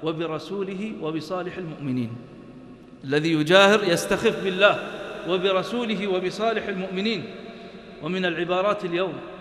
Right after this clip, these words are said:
المنتشرة، وقد تستخدم في استخدام سيء ومعناها صحيح: "إذا بليتم فاستتروا". إذا ابتلي الإنسان ببلية فليستتر بهذه البلية ولا يكشفها ولا يفضحها بين الناس.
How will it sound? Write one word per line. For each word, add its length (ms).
المنتشرة، 720
وقد 280
تستخدم 560
في 300
استخدام 580
سيء 400
ومعناها 520
صحيح: 320
"إذا 180
بليتم 480
فاستتروا". 580
إذا 140
ابتلي 360
الإنسان 380
ببلية 520
فليستتر 640
بهذه 440
البلية 440
ولا 280
يكشفها 500
ولا 260
يفضحها 480
بين 240
الناس. 320